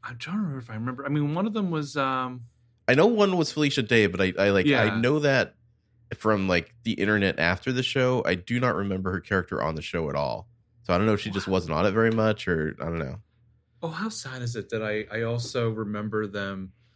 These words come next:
Speaker 1: through the filter of that one scene, which I believe was Xander's dream.
Speaker 2: I don't think I remember that. I only watched most of those episodes once, except for, like, Conversations with Dead People and, and, uh, uh,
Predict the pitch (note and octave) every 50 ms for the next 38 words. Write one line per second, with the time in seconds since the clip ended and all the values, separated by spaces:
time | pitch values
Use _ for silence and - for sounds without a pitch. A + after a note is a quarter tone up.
0 | _ _ _ - B2+ B2 A#2 A2+ A#2 - - - A#2 A#2 A2+ A#2 A#2+ A2 G2+ G2
1 | G2+ F#2+ F#2+ F#2+ G2+ G2+ G2 G2+ G2 - - - G#2+ G2 G2 F#2+ G2 F2+ - F#2+
2 | E2+ E2+ G2+ G2+ G#2 F#2+ G2 G2 F#2+ - G#2 G2 G2+ G2 G2+ F#2 - - - G2+
3 | G2+ G#2 A#2 B2+ - - _ _ _ _ _ _ _ _ _ _ _ _ _ _
4 | _ _ _ _ _ _ _ _ _ _ - - _ - - F2 F2+ - F2 E2+
5 | - - - F2+ F2 F2 F2 F2+ F2 F2+ F2+ - - A#2+ C#3+ E3 F3 E3 C#3 A#2+
6 | A2 A2+ A2+ A2 - - - G#2 F#2+ G2 G2 G2 - - G#2 G2+ F#2+ E2+ G2 F#2
7 | F2+ G2 F2+ - - G#2+ F#2+ E2+ F#2 E2 E2 F2+ F2 F2 - - - - - A#2+
8 | A2 - D3+ C#3+ C3 A#2+ G#2+ - - G2 F#2+ G2 G2 - G#2 G2 - - G#2 F#2+
9 | - F#2 - - F#2 F#2 F#2+ - A2 G2+ - A2 G#2 G2 F2 F2 D#2 - - F2
10 | F2 F2 F2 E2+ E2+ E2+ F2+ F2+ G2 - - - _ _ _ _ _ - - -
11 | - - C#2 - - - - - G#1 G#1